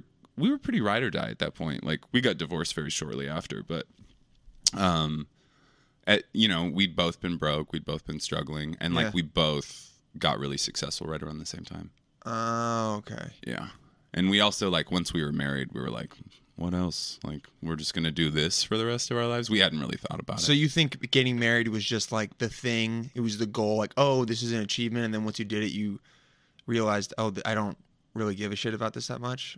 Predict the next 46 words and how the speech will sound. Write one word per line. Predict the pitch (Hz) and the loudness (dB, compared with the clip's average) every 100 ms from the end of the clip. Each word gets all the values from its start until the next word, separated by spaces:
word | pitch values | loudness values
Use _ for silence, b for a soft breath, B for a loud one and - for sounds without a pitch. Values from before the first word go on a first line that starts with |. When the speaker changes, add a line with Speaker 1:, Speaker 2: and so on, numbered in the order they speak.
| - | -8
Speaker 2:
or | 110 104 101 104 B B | -4 -2 -2 -4 B B
Speaker 1:
Yeah, | 180 131 | 8 10
I | |
think, | 120 147 135 | 6 2 4
like, | 113 101 | 4 4
a | 95 | 4
lot | 98 95 | 4 4
of | 104 | 2
people, | 120 120 139 143 | 2 0 2 2
you | 139 | 2
know, | 139 | 2
you, | 127 98 | 2 0
like, | 92 - - - | -2 -4 -12 -2
Speaker 2:
Yeah. | 120 104 | 0 2
Speaker 1:
you | |
date | 95 90 95 | 0 -2 -2
somebody, | - 95 101 | -2 -2 -2
you | 87 | 0
like | 82 80 | -2 -2
them, | 98 101 | -2 2
you're | 92 90 | 2 2
like, | 87 - | 0 -2
"Okay, | 104 95 - 87 | -2 -2 -2 0
this | 87 90 | 0 0
is | 90 90 | -2 -2
really | 92 90 | -2 -2
good. | - 90 85 85 82 | -2 -2 0 -2 -4
Like, | 80 82 - b b b _ _ - | -6 -8 -12 b b b _ _ -12
okay, | 101 - 87 | -10 -4 -2
what's | 87 92 92 - | 0 0 0 -2
next?" | 87 85 - | -2 -2 -2
Because, | - 104 120 | 0 0 2
like, | 120 - | 2 2
it's | 110 110 | 0 2
hard | 120 120 | 4 4
to | 107 | 2
just | 98 90 - | 0 4 6
sit | 104 98 | 6 6
in, | 95 90 | 2 2
like, | 82 80 | 0 -2
uncertainty, | 85 87 - 95 78 82 82 | -2 0 2 2 2 -2 2
Speaker 2:
Yeah, | 127 110 | 2 2
like, | 107 | 2
Speaker 1:
right? | 87 | 4
Speaker 2:
we're | 95 | 4
just | 123 127 - - - | 4 4 2 0 -6